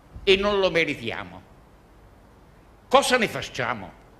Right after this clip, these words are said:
Un genio è inutile, ingombrante,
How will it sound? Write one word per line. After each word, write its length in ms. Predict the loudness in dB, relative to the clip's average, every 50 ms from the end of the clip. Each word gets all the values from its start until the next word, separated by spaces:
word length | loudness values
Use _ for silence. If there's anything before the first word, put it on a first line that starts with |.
| -20 -20 -20 -20 -20 -20 -20 -20 -20 -20 -20 -20 -20 -20 -20 -20 -20 -12
Un 160 | -4 -2 -2 2
genio 540 | 4 6 6 6 6 4 2 2 2 0 0 4
è 60 | 4
inutile, 880 | 6 6 6 2 0 -2 -4 -8 -10 -10 -12 -10 -8 -8 -10 -10 -12 -12 -4
ingombrante, 1080 | -2 -2 -2 -2 0 0 0 0 2 2 2 2 2 0 -4 -8 -12 -12 -8 -8 -8